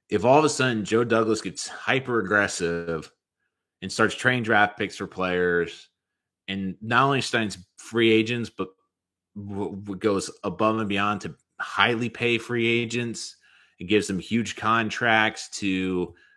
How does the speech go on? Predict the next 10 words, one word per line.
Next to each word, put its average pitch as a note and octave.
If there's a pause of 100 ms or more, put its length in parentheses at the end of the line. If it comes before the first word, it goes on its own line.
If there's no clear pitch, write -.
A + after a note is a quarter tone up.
(200)
certain A2
players. B2
I G2+
do A2+
think A2+
that F#2+
that F#2+
will F2+
tell A2
you F#2